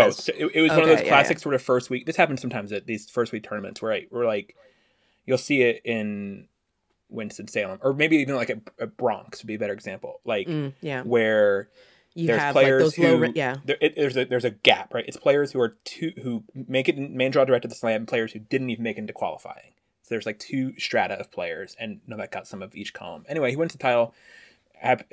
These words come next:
Speaker 1: I'm sure it feels good to win a title at, at home in Belgrade. Um, very patriotic guy that he is, and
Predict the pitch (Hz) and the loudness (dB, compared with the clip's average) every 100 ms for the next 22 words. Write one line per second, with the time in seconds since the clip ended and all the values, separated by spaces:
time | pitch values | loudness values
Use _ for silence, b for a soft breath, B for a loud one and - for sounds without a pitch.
0 | 120 117 123 131 120 113 127 127 117 110 | -8 -6 -2 -2 -2 -2 -2 -2 -4 -4
1 | 110 101 104 - 107 101 95 98 95 95 | -2 0 0 -2 -4 -6 -6 -6 -4 -6
2 | 98 107 101 92 90 95 _ _ _ _ | -8 -12 -10 -8 -10 -14 _ _ _ _
3 | - 104 95 107 110 98 95 98 98 110 | -10 -8 -4 -4 0 0 -2 -8 -6 -4
4 | 120 131 107 95 | -2 -2 -6 -12